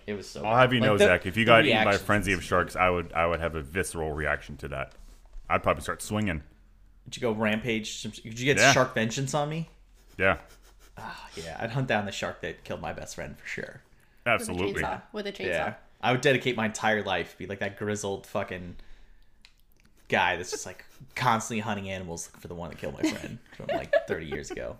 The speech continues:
Speaker 1: For sure. For sure I would do that.
Speaker 2: Just, just an entire coat made of shark fins. It's great.
Speaker 1: Yeah, just a whole necklace of fucking teeth and shit. Like, all the one, all my kills.
Speaker 3: I can see it.
Speaker 1: Sharks.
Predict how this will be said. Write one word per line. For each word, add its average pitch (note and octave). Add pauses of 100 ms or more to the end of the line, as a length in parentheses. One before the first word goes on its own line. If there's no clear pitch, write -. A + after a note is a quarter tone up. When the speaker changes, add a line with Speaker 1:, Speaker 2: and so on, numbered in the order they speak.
(120)
Speaker 1:
For C3
sure. F#2+ (640)
For B2
sure F#2+
I C2+
would D2
do - (320)
that. A#2+
Speaker 2:
Just, A#2+
just -
an G#2+
entire A2
coat G#2
made G2
of E2+
shark F2+
fins. E2
It's -
great. E2 (720)
Speaker 1:
Yeah, F#2+
just -
a B2+
whole A#2
necklace G#2
of - (320)
fucking -
teeth G2+
and F#2
shit. G#2
Like, G#2
all F#2+
the F#2+
one, -
all G#2+
my F#2+
kills. G2+ (400)
Speaker 3:
I A#3
can G3+
see -
it. F3
Speaker 1:
Sharks. G2+